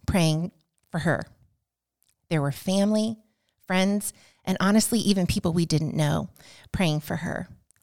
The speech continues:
After all of her treatments, she was declared cancer-free. I can remember her calling with the news and absolutely falling to the knees in my bedroom, overwhelmed with gratefulness that the Lord had answered our prayers.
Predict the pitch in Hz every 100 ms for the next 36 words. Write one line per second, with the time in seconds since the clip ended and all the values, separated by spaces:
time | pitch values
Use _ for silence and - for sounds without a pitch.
0 | _ _ _ 196 190 170 - 240 277 294
1 | 262 - - 165 160 156 139 - - -
2 | 190 208 - 220 - 165 147 147 - -
3 | - - - - 139 135 151 - _ _
4 | _ _ _ _ - - 190 214 202 180
5 | 175 196 185 196 - 185 160 151 156 160
6 | - 156 151 139 151 - - - - 175
7 | - 160 165 202 185 170 160 - 165 180
8 | 208 - 240 233 160 156 165 151 151 160
9 | 143 147 151 160 _ _ _ - - -
10 | - 185 240 220 175 175 202 - - 175
11 | 165 - 165 156 156 156 - 165 - 165
12 | 156 156 185 196 151 139 - - - -
13 | - - - -